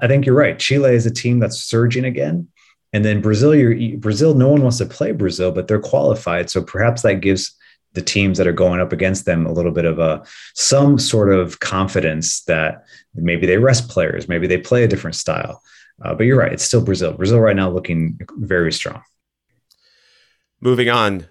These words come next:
Speaker 2: uh, to fourth and fifth place, we have a tie on sixteen points. Colombia and Uruguay, Colombia in fourth on goal difference. So we'll start with them. Felipe, I know you have a little bit of a bias towards Colombia. You're, you yourself being a Colombian person.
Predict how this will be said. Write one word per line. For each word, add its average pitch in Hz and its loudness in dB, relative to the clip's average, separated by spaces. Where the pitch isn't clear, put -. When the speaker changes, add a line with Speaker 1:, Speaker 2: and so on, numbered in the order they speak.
Speaker 2:
uh, 92 0
to 101 -6
fourth 127 -4
and 107 -6
fifth 113 -4
place, 101 -2
we 101 -4
have 92 -2
a 90 -4
tie 131 -2
on 101 -4
sixteen 101 -8
points. 90 -8
Colombia 104 -2
and 95 -2
Uruguay, 90 -2
Colombia 90 -6
in 82 -10
fourth 87 -8
on 87 -12
goal 87 -8
difference. 87 -12
So 90 -10
we'll 82 -12
start 104 -4
with 87 -10
them. 85 -8
Felipe, 98 -8
I 87 -4
know 87 -6
you 85 -8
have 87 -6
a 92 -6
little 117 0
bit 95 0
of 85 -6
a 87 -10
bias 82 -6
towards 85 -10
Colombia. 92 -10
You're, 85 -12
you 92 -12
yourself 87 -10
being 80 -10
a 82 -12
Colombian 82 -12
person. 101 -10